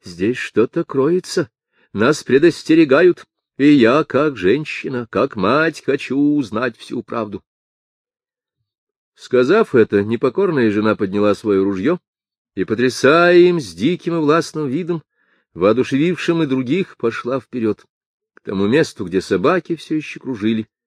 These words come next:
наполняя воздух своим протяжным, заунывным воем. Весь отряд последовал за ней. Одни не противясь по своей беспечной лености,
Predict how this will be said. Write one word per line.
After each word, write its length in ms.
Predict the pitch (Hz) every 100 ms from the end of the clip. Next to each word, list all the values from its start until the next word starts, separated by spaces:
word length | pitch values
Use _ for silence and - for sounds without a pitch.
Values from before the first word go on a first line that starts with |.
| _ _ _ -
наполняя 580 | 82 90 98 139 139
воздух 400 | 127 123 110 117
своим 300 | - 123 113
протяжным, 640 | 110 107 - 95 92 98 101 _ _
заунывным 640 | 87 95 90 87 87 92
воем. 340 | 82 85 90 _ _ _ _ _ _ _ _ _ _ _ _ _ -
Весь 320 | - 220 -
отряд 340 | 165 170 214
последовал 560 | - 151 - 202 185 175
за 120 | 160
ней. 220 | 120 98 - _ _ _ -
Одни 320 | 117 139 208
не 100 | 151
противясь 600 | 123 117 123 120 113 -
по 120 | -
своей 280 | 117 107 107
беспечной 520 | 104 - 110 101 104
лености, 540 | 104 190 180 170 -